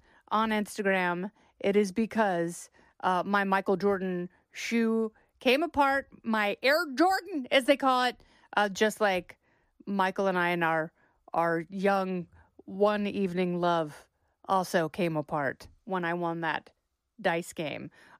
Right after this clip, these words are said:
Um, I felt like I won the Daytona five hundred, getting to experience it as I did. It was dry. The track dryers,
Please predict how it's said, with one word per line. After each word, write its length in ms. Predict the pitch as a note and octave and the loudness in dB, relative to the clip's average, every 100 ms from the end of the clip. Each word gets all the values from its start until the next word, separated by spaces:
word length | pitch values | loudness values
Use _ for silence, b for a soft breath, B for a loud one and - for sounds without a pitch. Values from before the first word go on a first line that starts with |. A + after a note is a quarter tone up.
| - | 0
Um, 320 | G#3 G#3 G3 _ | 0 0 -8 _
I 280 | - G#3+ A#3 - G3 | 0 0 0 -6 -20
felt 300 | - B3 A#3 | 0 0 2
like 380 | A3+ G#3+ - - _ _ | 0 0 -4 -20 _ _
I 320 | C4 D#4+ G4 F#4 | 4 6 2 2
won 220 | D4 A#3 | 0 0
the 80 | G#3+ | 0
Daytona 400 | G3 F#3+ G#3+ F#3 | 0 0 -2 0
five 200 | F3+ F3 | -2 0
hundred, 220 | F3+ F3 | -2 0
getting 220 | F#3 F#3+ | -2 -2
to 120 | F#3 F3+ | -2 -2
experience 680 | - - G#3 G3+ G3 F#3+ | -4 -2 0 0 -2 -2
it 240 | G3 F3+ - B B B - | -2 -2 -4 B B B -2
as 240 | A3 A3+ | 0 2
I 160 | G#3+ G3+ | 0 0
did. 420 | E3+ A#3+ B3 B3 | 2 4 4 0
It 120 | G#3+ | 0
was 160 | G3 E3+ | -2 -4
dry. 520 | G3+ A3+ A#3 A#3 A#3+ | 0 2 2 0 0
The 140 | G#3 | -2
track 480 | F#3+ - - B3 C#4+ _ | -4 -8 2 4 4 _
dryers, 680 | C#4 C#4 D4+ D#4+ D#4+ D#4 - | 0 2 2 2 0 -4 -12